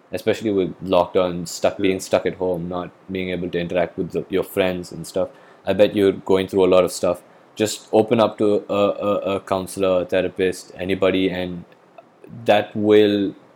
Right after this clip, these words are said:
Speaker 1: and could potentially prevent, uh, something like suicide from happening. So, um, yeah, stay responsible, um, stay safe, and, uh, we'll see you guys next time.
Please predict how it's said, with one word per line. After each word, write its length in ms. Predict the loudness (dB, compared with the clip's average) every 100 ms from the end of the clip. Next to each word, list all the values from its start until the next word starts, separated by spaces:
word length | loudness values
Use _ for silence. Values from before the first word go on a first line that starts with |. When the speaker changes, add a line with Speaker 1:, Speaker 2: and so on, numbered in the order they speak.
| _ -10
Speaker 1:
and 260 | -8 -8 0
could 240 | 2 2 -2 _ _ _ _
potentially 500 | -2 0 -2 -4 -6
prevent, 520 | -4 -6 -2 -2 -2 -10 _ _ _ _ _
uh, 400 | 0 2 2 -2
something 340 | -4 -6 -4 -4
like 160 | -4
suicide 440 | -2 -4 -2 -4 -4
from 140 | -6
happening. 480 | -6 -8 -8 -8 -10 -14 _ _ _ _
So, 680 | -14 0 6 6 6 4 0
um, 480 | -2 0 -2 -4 -10 -16 _ _ _ _ _ _ -4
yeah, 280 | 4 6 6
stay 280 | 4 4 4
responsible, 720 | 4 -2 -2 -2 0 0 0 -10 _ _ -8
um, 400 | -6 -4 -6 -10 _ _ _ _ _ _ _ _ _ _ _ _ -20
stay 260 | -6 -4
safe, 360 | -2 -2 -2 -2 -10 _ _ -20 -20 _ -8
and, 320 | -6 -4 -2
uh, 420 | 0 2 0 -2 -4
we'll 480 | -2 0 0 -2 -4
see 220 | -6 -4
you 140 | -2 0
guys 320 | 0 0 -4
next 220 | -10 -8
time. 300 | -8 -8 -10